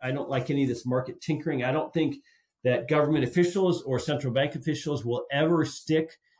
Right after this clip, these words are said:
to any kind of rules. And we've seen that in two thousand eight. They just said, "Oh my gosh, we have to do whatever we have to do to bail out A I G. And,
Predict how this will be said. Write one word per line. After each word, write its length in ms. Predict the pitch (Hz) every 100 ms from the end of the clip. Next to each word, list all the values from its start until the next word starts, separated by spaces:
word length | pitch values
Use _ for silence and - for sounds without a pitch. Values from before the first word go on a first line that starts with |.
| _ - _ -
to 160 | 135 127
any 260 | 135 147 143
kind 320 | 156 143 127
of 160 | 107
rules. 500 | 104 120 143 175 175
And 160 | 139 120
we've 140 | 123
seen 280 | 123 - 147
that 180 | 147 139
in 40 |
two 140 | 131 156
thousand 380 | 143 131 113 135
eight. 260 | 190 185
They 140 | 131 113
just 240 | 117 -
said, 140 | 117
"Oh 200 | 151 214 147
my 120 | 110
gosh, 360 | 151 143 127
we 100 | 139
have 180 | 131 127
to 80 | 107
do 120 | 113
whatever 420 | 113 135 180 185 135
we 120 | 120
have 140 | 117
to 80 | -
do 180 | 120 139
to 80 | 117
bail 320 | 123 120 117
out 220 | 113 110
A 100 | 117
I 120 | 107 107
G. 400 | 151 185 156 123
And, 160 | 101